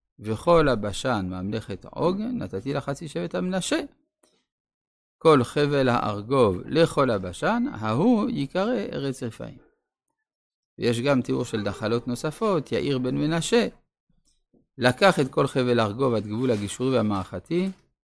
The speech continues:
ויקרא אותם על שמו את הבשן, חבאות יאיר עד היום הזה. אז מי זה יאיר בן מנשה? אז הוא כבש את הארץ, אבל מתי הוא כבש את חבל ארגוב עד גבול הגישורי והמערכתי? לפי מה שלמדנו על פי תלמידי רבנו סעדיה, זה היה לפני שעבוד מצרים,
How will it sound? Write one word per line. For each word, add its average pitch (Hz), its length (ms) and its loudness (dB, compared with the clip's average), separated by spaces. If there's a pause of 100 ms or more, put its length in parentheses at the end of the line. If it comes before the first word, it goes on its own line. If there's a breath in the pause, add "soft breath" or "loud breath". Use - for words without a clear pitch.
(200)
ויקרא 107 400 2
אותם 143 340 4
על 110 100 2
שמו 117 380 -4
את - 120 -10
הבשן, 104 540 -4
חבאות 101 480 -8
יאיר 104 300 -4
עד 95 140 -6
היום 98 240 -4
הזה. 113 360 -4
אז 104 160 -6
מי 147 140 -4
זה 147 80 -6
יאיר 120 340 0
בן 110 180 -4
מנשה? 101 480 -4 (880 soft breath)
אז 117 220 -2
הוא 175 220 2
כבש 143 480 0
את 127 120 -4
הארץ, 107 320 -2
אבל 107 280 -4
מתי 117 260 -4
הוא 175 260 -2
כבש 117 500 -2 (320)
את 110 100 -4
חבל 107 340 -2
ארגוב 101 380 0
עד 92 100 -4
גבול 110 220 -2
הגישורי 98 400 -6
והמערכתי? 92 760 -4 (640 soft breath)
לפי 156 280 0
מה 127 180 2
שלמדנו 147 640 -2
על 110 120 -4
פי 160 260 -4
תלמידי 101 460 -6
רבנו 113 440 -6
סעדיה, 196 600 -6
זה 147 200 -4
היה 165 400 -2
לפני 165 560 -2
שעבוד 113 560 -4
מצרים, 107 600 -8